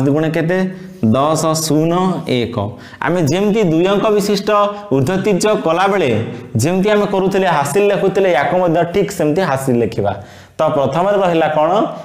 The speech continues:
ନା, ପ୍ରଥମେ ପାଞ୍ଚ ଆଉ ଦୁଇକୁ ଗୁଣନ କରାହେଲା, ଲେଖିଲେ ଆମେ ଦଶ। ତାପରେ ସେକେଣ୍ଡ ଷ୍ଟେପକୁ ଯିବା। ସେକେଣ୍ଡ ଷ୍ଟେପରେ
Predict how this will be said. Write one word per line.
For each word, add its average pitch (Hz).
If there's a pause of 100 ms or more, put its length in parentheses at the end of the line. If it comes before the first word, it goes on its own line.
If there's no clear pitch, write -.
(140)
ନା, 143
ପ୍ରଥମେ 147
ପାଞ୍ଚ 151
ଆଉ 170
ଦୁଇକୁ 131
ଗୁଣନ 120
କରାହେଲା, 160 (240)
ଲେଖିଲେ 117
ଆମେ 151
ଦଶ। 120 (500)
ତାପରେ 143
ସେକେଣ୍ଡ 165
ଷ୍ଟେପକୁ 190
ଯିବା। 190
ସେକେଣ୍ଡ 170
ଷ୍ଟେପରେ 147